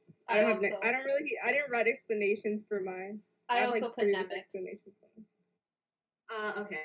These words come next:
Speaker 3: I put Cooley. I just think, like, Beniers Cooley.
Speaker 2: See, I'm
Speaker 3: I think it might
Speaker 2: thinking,
Speaker 3: be.
Speaker 2: like, they already have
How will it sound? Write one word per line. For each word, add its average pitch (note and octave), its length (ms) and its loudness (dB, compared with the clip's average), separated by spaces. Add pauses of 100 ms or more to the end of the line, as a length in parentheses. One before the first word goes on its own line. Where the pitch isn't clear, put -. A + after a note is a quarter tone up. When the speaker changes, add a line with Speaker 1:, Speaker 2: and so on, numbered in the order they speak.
Speaker 3:
I F#3 60 -6
put - 240 -10
Cooley. - 140 -10 (1300)
I D#4 80 -2
just - 140 -4
think, B4 180 -4
like, C4+ 160 -2 (220)
Beniers C4 380 0 (100)
Cooley. E4+ 380 0 (880)
Speaker 2:
See, E4 140 -8
I'm D#4 120 10 (100)
Speaker 3:
I A#4 180 -4
think A4+ 140 4
it - 0 -
might F#4 80 2
Speaker 2:
thinking, F4+ 380 0
Speaker 3:
be. D#4 60 2
Speaker 2:
like, C#4 280 4 (180)
they C#4 140 4
already E4+ 320 8
have A#3+ 560 4